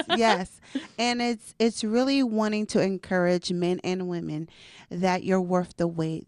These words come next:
that God has a purpose for you, even though you're in your single season, how you wait and how you are caring for the things of the Lord. The Bible says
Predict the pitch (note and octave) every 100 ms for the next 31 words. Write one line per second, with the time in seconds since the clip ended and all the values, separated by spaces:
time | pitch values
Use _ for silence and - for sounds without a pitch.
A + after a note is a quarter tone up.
0 | - F3 F#3 E3+ F3+ G3+ G3+ G3+ F#3+ -
1 | - A#3+ - F3 - F3 E3+ E3+ E3+ -
2 | A3+ B3 A#3 G3+ G3+ F#3 F3 F3+ F3 -
3 | G#3 G3+ G3 F3 E3 - - - - -
4 | D4 C#4 F3+ D#3 D#3+ - - - - B3
5 | B3 A#3+ G3 D#3 F3+ D3+ - - E3+ F3
6 | - F#3 G3 G#3 F#3+ G3 F#3+ F#3 - -
7 | - - F3 E3+ - A#3+ A#3 A#3 A3 G3+
8 | F#3+ G3+ G3 F3+ F3 E3+ E3+ D#3+ D3+ E3+
9 | F#3 G3+ F#3 F#3+ E3+ D#3+